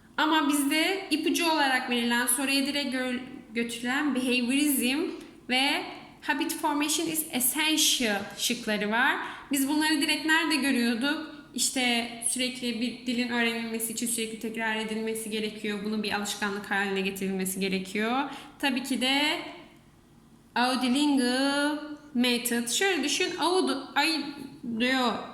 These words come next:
lingual diyor ya, hani kulak aşinalığı olması gerektiği düşünün.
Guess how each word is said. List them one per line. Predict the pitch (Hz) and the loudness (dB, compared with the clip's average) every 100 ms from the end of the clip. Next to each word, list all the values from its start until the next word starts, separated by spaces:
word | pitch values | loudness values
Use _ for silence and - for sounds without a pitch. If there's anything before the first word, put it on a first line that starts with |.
| - 262 | -4 0
lingual | 294 277 277 285 | 2 2 0 0
diyor | 392 | 2
ya, | 349 220 | 2 2
hani | 202 208 - | 0 -4 0
kulak | 294 302 302 | 0 0 2
aşinalığı | 240 240 240 226 214 208 208 | 4 4 2 4 2 2 0
olması | 208 202 208 208 196 | 0 0 -2 -2 0
gerektiği | 208 202 - 208 185 | -2 -4 -4 -4 -2
düşünün. | 208 - 247 320 339 | -4 -2 -2 -2 -4